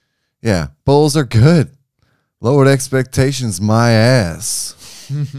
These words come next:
Speaker 1: <laughs> They're good. They're fun to watch, too. I love Z-, Levine.
Speaker 2: Well, they got,
Speaker 1: Can't
Speaker 2: uh,
Speaker 1: say
Speaker 2: they
Speaker 1: it
Speaker 2: got
Speaker 1: enough.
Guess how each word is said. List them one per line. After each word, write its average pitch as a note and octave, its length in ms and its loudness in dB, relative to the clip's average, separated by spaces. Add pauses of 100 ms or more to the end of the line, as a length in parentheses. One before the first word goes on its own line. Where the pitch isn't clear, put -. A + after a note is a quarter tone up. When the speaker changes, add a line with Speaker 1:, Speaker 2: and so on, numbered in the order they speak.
(520)
Speaker 1:
<laughs> - 500 -20
They're G#2+ 240 -4
good. A2+ 560 0 (1400)
They're F#2+ 160 -2
fun B2+ 400 -2
to A#2+ 80 2
watch, G#2+ 480 -2
too. F#2+ 400 -6 (100)
I F#2+ 80 -8
love G2+ 320 -6
Z-, D#2+ 160 -14 (100)
Levine. E2+ 600 -10 (840)
Speaker 2:
Well, A#2 140 -14
they B2+ 140 -10
got, C3+ 240 -6
Speaker 1:
Can't C3 120 -2
Speaker 2:
uh, A#2+ 60 -2
Speaker 1:
say G2+ 160 -4
Speaker 2:
they F#2+ 60 -2
Speaker 1:
it F2 40 -4
Speaker 2:
got C#3+ 180 -2
Speaker 1:
enough. - 20 -6